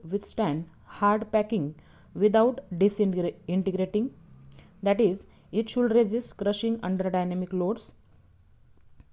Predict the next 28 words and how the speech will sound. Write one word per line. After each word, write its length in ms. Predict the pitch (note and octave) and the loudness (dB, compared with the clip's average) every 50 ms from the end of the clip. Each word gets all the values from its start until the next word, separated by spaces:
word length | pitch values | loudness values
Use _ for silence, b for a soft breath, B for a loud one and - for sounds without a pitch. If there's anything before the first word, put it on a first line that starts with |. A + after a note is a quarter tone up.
| - - b b b b b b b b b b - | -20 -20 b b b b b b b b b b -4
The 100 | F#3+ F#3+ | -2 0
next 280 | G#3 A#3 B3+ B3+ - | 2 2 0 0 -2
requirement 520 | B3+ A#3 A#3+ A3+ A#3 A#3 A#3 A#3 A#3 A#3 A#3 | -4 -2 -2 -2 -2 0 0 0 -2 0 0
is 280 | A3+ F3+ D#3 D#3+ - _ _ _ - - - | 0 -2 -2 -4 -10 _ _ _ -20 -8 -4
it 180 | - A3+ A3+ - | -2 -2 -2 -2
should 140 | - A#3+ A#3 | -2 -2 0
not 260 | A#3 A#3+ A#3+ A#3+ A3+ | 0 0 0 0 0
make 260 | A3 A3 A3 A3 G#3 | 0 0 0 0 0
the 100 | G3+ G#3+ | -4 -6
track 360 | G#3 - G#3 G3+ G3+ G#3 G3 | -4 -2 -2 0 0 -2 0
dusty 480 | F#3 G#3 A3 A3+ - A#3 F#3 D3 D#3 b b b b b b b b - | 0 0 0 0 -2 -2 -2 -2 -4 b b b b b b b b -6
and 200 | D#3+ F3 F#3 G3 | -4 -2 0 2
muddy 380 | G#3+ A3 G#3+ F#3+ D3 E3+ F#3 - - - E3 | 2 4 2 2 0 -2 -6 -12 -16 -8 -2
due 160 | E3+ G#3 G#3+ | 0 0 2
to 120 | G#3+ A3 | 2 0
powder 320 | G#3+ - G3+ G3 G3 G3 G#3 | 0 2 2 2 2 2 -2
formation 720 | G3 - G#3 G3 G3 G#3 A3 G#3+ - G3+ D3+ D3 E3 E3 - _ - | -2 -2 -2 0 0 -2 -2 -2 -2 -2 -4 -4 -6 -10 -16 _ -6
under 280 | E3 F3+ G3 G3 G3 F#3+ | -4 -2 0 0 0 0
dynamic 420 | G3 F#3+ F#3+ F#3+ F#3+ G3+ G#3 G#3 | 0 0 0 0 0 0 -2 -2
wheel 200 | G#3 F#3 F3+ F3+ | -2 -2 -2 2
loads, 400 | F#3+ G#3 F#3+ D3+ D#3 - - - b b b b b b b - | 2 2 2 2 0 -2 -8 -16 b b b b b b b -4
but 180 | F3 G3+ G#3 - | -2 -2 -2 -2
should 220 | - A3 A3 G#3 | -2 -2 -2 0
be 100 | A3+ A#3 | 0 0
capable 460 | A3+ A3 G#3 G3+ - G3+ G3 G3 G3+ | 0 0 0 0 0 -2 -2 -2 -2
of 200 | G#3 G#3+ G#3 - | -2 -2 -2 -2
being 220 | F#3+ G3 G3 G#3 G#3 | -2 -2 0 -2 -4
clean 480 | - - G#3+ G#3+ G#3+ F#3 E3 F3 F#3+ | -4 -2 0 2 2 2 0 -4 -8